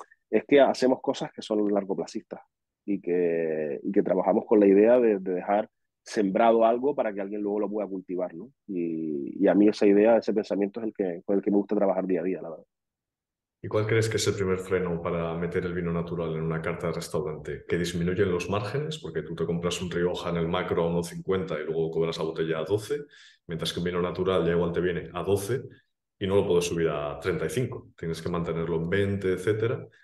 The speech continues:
Speaker 2: ¿O es más un tema de gusto, del miedo, me lo rechazarán, etcétera?
Speaker 1: Sí, yo creo que, que en todas estas partes, ¿no?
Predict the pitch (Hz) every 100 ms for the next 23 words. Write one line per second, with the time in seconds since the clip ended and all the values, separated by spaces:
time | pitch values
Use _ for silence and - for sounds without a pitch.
0 | _ _ 98 92 95 92 98 90 87 82
1 | 80 87 - - 92 85 80 80 82 87
2 | 92 90 87 87 85 85 80 80 - 85
3 | - 80 85 82 80 80 - 71 78 -
4 | _ _ _ _ _ _ _ _ _ _
5 | - - _ _ _ - 117 95 104 104
6 | 117 127 - 127 - - - 120 - 139
7 | 139 - - 110 - 113 170